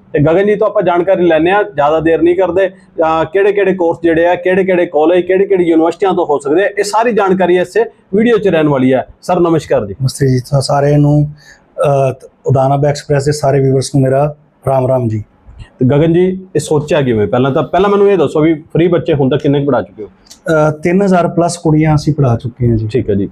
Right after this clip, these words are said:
Speaker 1: ਤੇ ਕਿੰਨੀਆਂ ਬੱਚੀਆਂ ਜਿਹੜੀਆਂ ਜੱਜ, ਵਕੀਲ ਬਣ ਚੁੱਕੀਆਂ ਜੀ?
Speaker 2: ਡੇਢ ਸੌ ਦੇ ਕਰੀਬ ਬੱਚੇ ਲੋ ਕਰ ਚੁੱਕੇ ਨੇ ਆਪਣੇ।
Speaker 1: ਵਾਹ ਜੀ ਵਾਹ, ਕਿਆ ਬਾਤ
Speaker 2: ਇਸ ਵੇਲੇ ਮੌਜੂਦਾ ਵੀ ਇੱਕ ਸੌ ਇੱਕੀ ਬੱਚੇ,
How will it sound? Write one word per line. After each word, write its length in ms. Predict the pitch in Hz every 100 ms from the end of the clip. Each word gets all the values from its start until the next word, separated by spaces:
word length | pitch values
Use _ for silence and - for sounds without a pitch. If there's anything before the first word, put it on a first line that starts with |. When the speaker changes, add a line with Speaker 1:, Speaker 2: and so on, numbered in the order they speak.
| -
Speaker 1:
ਤੇ 80 | 131 -
ਕਿੰਨੀਆਂ 300 | 139 151 156
ਬੱਚੀਆਂ 340 | 135 123 139
ਜਿਹੜੀਆਂ 400 | 127 120 113 117
ਜੱਜ, 340 | 117 117 117 120
ਵਕੀਲ 420 | 117 107 117 113
ਬਣ 160 | 107 95
ਚੁੱਕੀਆਂ 320 | - 95 92
ਜੀ? 40 | 131
Speaker 2:
ਡੇਢ 240 | 143 190
ਸੌ 220 | 190 185
ਦੇ 80 | 175
ਕਰੀਬ 240 | - 156 151
ਬੱਚੇ 260 | 151 156
ਲੋ 180 | 147 139
ਕਰ 200 | 135 120
ਚੁੱਕੇ 300 | - 110 120
ਨੇ 60 | 113
ਆਪਣੇ। 200 | 117 110
Speaker 1:
ਵਾਹ 140 | 101
ਜੀ 120 | 90
ਵਾਹ, 160 | 87 87 -
ਕਿਆ 160 | 104
ਬਾਤ 160 | 95 151
Speaker 2:
ਇਸ 140 | 147
ਵੇਲੇ 120 | 165 160
ਮੌਜੂਦਾ 400 | 151 147 143 156
ਵੀ 120 | 147
ਇੱਕ 80 | 147
ਸੌ 120 | - -
ਇੱਕੀ 220 | 185 180
ਬੱਚੇ, 500 | 151 143 - 151 151